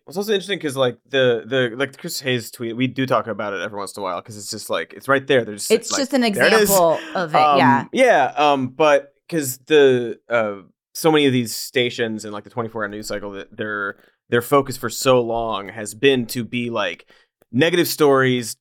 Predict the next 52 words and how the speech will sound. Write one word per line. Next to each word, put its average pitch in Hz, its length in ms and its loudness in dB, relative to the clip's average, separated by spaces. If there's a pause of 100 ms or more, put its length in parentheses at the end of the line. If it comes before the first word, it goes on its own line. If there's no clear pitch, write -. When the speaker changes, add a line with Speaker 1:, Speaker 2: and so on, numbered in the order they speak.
(260)
Speaker 1:
tragedy, 127 800 0 (300)
uh, 113 320 2 (180)
all 156 160 4
this 147 180 2
shock 135 380 2
and 117 100 -6
all, 127 160 -8
like, 131 160 -4
all 165 140 2
this 156 140 -4
stuff 139 300 0
going 123 280 0
on, 117 560 -4
uh, 107 360 -4
to 131 120 -6
create 156 380 2
that 135 120 4
anxiety 113 560 -2
and 113 80 -10
this 113 100 -12
despair 120 600 0
and 110 180 -12
stuff. 110 280 -6
And 135 80 -2
that's 147 160 0
what 127 160 0
got 123 200 2
them 117 120 -2
ratings. 117 340 0
That's 110 200 -12
why 113 340 -2
it 101 120 -4
worked. 113 440 -2 (100)
Like, 95 300 -10 (120)
the 117 120 -12
constant 131 500 -4
just, 107 180 -14
like, 90 200 -10 (320)
look 147 160 0
at 151 40 4
all 143 100 4
this 131 140 -4
fucked 147 260 0
up - 120 -4
stuff 147 240 -2
going 110 260 -4
on. 95 240 -12 (440)
And 131 100 0
it's 131 120 -4
just - 140 -10
interesting 123 520 -2
that 110 300 -4